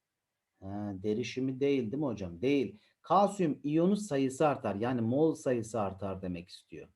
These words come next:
Tamam mı? Dikkat edin buna. Mol sayısı artar. Şimdi saf su ilave edersem kalsiyum artı iki derişimi azalır.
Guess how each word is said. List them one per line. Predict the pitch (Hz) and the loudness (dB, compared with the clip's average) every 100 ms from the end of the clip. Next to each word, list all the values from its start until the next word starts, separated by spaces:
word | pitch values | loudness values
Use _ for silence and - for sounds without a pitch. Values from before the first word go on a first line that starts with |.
| _ _ _ | _ _ _
Tamam | 98 139 165 | -4 0 0
mı? | 117 | -2
Dikkat | 104 - 117 | -4 -2 0
edin | 98 95 | -2 -4
buna. | 82 76 _ _ _ 123 | -8 -10 _ _ _ -2
Mol | 139 | 0
sayısı | 131 123 95 92 | 0 -2 -2 -6
artar. | 87 - | -10 -16
Şimdi | - 185 143 - - _ | -4 0 2 0 -14 _
saf | - 233 233 | 8 8 8
su | 240 | 8
ilave | 220 202 | 10 10
edersem | 196 185 160 - 95 - _ _ | 8 6 4 -2 -6 -10 _ _
kalsiyum | - 214 220 220 208 | 6 8 8 6 6
artı | 196 - | 6 2
iki | 208 | 6
derişimi | 196 180 214 226 | 6 6 4 6
azalır. | 202 202 202 143 - | 8 10 8 6 2